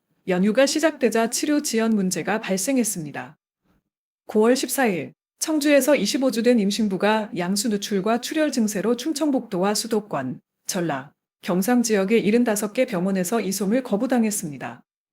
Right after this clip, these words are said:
이유는 산부인과 의사가 없다는 것이었습니다. 결국 이 임신부는 여섯 시간 동안 구급차에서 대기한 후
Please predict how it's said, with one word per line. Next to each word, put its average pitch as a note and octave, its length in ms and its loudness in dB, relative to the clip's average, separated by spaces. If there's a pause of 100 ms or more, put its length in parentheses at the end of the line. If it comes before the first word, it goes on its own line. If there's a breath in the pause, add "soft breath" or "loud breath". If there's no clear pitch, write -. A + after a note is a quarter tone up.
(640)
이유는 G3 560 2
산부인과 C#4+ 680 0
의사가 F#3 500 0
없다는 B3+ 480 0
것이었습니다. C#3+ 880 -6 (880)
결국 G#3+ 380 2
이 A#3 100 4
임신부는 A3 640 2
여섯 F#3+ 220 4
시간 B3+ 300 2
동안 G#3 340 0
구급차에서 B3+ 640 0
대기한 F#3 400 -4
후 E3 260 -8